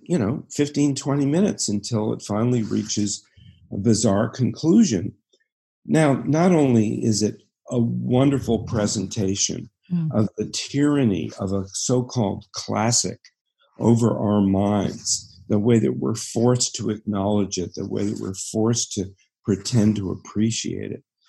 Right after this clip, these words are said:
Speaker 1: But it inspired somebody who was watching or who maybe saw it years later. That man was named John Collins, and he was a theater director with a company called the Elevator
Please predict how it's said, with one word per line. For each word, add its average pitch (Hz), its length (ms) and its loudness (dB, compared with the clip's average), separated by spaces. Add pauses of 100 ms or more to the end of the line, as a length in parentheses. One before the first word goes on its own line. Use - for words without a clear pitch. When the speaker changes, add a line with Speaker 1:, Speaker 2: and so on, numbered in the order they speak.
(380)
Speaker 1:
But 127 300 0
it 143 160 2
inspired 135 880 0 (760)
somebody 127 420 2
who 127 100 2
was 104 220 -2
watching 98 640 -2 (340)
or 110 220 -2
who 110 100 4
maybe 110 260 2
saw 107 280 2
it - 100 -4
years 101 340 -2
later. 110 480 0 (1120)
That 113 240 2
man 131 420 4
was 117 140 0
named 117 240 6
John 110 240 2
Collins, 135 640 -2
and 107 80 0
he - 20 0
was 98 120 -2
a 110 40 -2
theater 127 400 0
director 101 520 -2
with 107 100 -2
a 104 60 -6
company 104 480 -2
called 104 260 -2
the 117 160 -4
Elevator 101 720 2